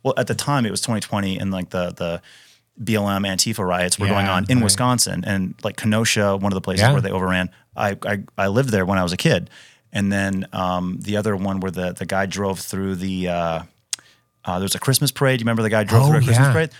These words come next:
Speaker 1: That's
Speaker 2: Yeah.
Speaker 1: in, that's in Waukesha, uh, like, two miles from where my parents lived. Like, two miles. So I was, like, there, you know, not, not there physically, but it was like, I'm from, from this area.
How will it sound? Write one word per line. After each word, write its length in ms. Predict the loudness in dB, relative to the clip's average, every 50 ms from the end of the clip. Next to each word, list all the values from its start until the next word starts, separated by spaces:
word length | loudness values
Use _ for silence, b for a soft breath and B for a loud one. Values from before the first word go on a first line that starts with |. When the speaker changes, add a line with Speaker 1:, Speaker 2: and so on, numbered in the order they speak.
| -6 _
Speaker 1:
That's 220 | 6 6 6 8
Speaker 2:
Yeah. 60 | 6 4
Speaker 1:
in, 260 | 4 2 2 0 2 2
that's 180 | 2 4 4
in 60 | 4
Waukesha, 680 | 4 4 2 2 2 0 0 2 2 4 4 4 2 0 b b b b b b b b _ _ _ _
uh, 220 | 0 2 2 2 0 -4 _ _ _ _ _ _ _ _
like, 260 | 0 0 0 -4 -10 _ _ _ _ _ _
two 120 | 2 2
miles 240 | 4 4 4 2 2
from 160 | 2 0 0
where 260 | 2 2 2 2 0
my 140 | 0 0 0
parents 320 | 2 4 4 4 4 2 -2
lived. 260 | -2 -6 -8 -8 -8
Like, 120 | -8 -4
two 100 | -2 0
miles. 240 | 2 0 0 0 0
So 100 | 0 2
I 80 | 2 2
was, 200 | 2 2 2 2
like, 260 | 2 0 -2 -4 -12 _ _ _ _ _ _
there, 500 | -14 -4 -2 0 0 0 -2 -4 -8 -12 B B B B B B B
you 80 | -2 -2
know, 120 | 0 2
not, 180 | 2 2 2 4
not 180 | 2 0 2 2
there 160 | 0 0 0
physically, 380 | 2 2 2 2 2 0 -2
but 120 | 0 0 0
it 20 |
was 100 | 0 0
like, 120 | 0 0 2
I'm 280 | 0 0 0 -2 -4 -6
from, 300 | -6 -2 0 2 2 0
from 220 | 0 0 0 0 0
this 140 | 0 -2 0
area. 380 | 0 0 0 0 -2 -6 -8